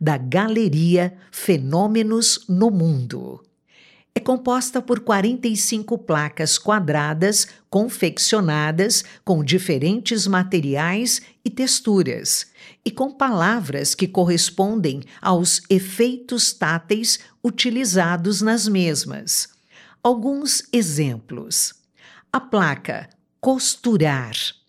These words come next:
é feita de tecido com a palavra costurada. A placa entalhar é feita de madeira com a palavra escavada.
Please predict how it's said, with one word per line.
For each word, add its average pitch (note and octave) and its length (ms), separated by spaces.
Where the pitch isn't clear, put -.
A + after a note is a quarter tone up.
é C#4 140
feita C#3+ 480
de D3 140
tecido A#3 720
com C4 180
a B3+ 80
palavra A#3 840
costurada. E3 1080
A A#3+ 80
placa F#3+ 680
entalhar F3+ 1000
é A3+ 80
feita D#3 500
de C3+ 140
madeira C#3+ 760
com G#3 160
a E3 80
palavra F#3+ 800
escavada. E3+ 1300